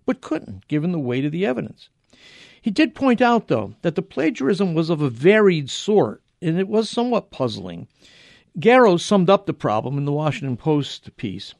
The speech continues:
quote, "First, neither the project editors," that is the paper's project editors,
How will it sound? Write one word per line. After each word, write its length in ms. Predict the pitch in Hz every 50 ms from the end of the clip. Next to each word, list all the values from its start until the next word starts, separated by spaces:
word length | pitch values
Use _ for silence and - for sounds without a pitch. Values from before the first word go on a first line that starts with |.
| _ _
quote, 340 | - - 170 156 123 - _ _ _ _ _ _ _ - - _ _
"First, 640 | - - - 240 240 170 110 - - - - - _ _ _ _ _ _ _ _ -
neither 320 | 175 165 214 269 302 311
the 140 | 269 277 262
project 580 | - - - 220 208 208 208 180 202 190 196 -
editors," 500 | - 175 165 156 151 - - 98 - -
that 140 | - 131 135
is 160 | 131 117 113
the 80 | - 110
paper's 420 | - - - 147 143 - 123 113
project 460 | - - - 120 120 - - - - -
editors, 440 | - - - 131 - - - -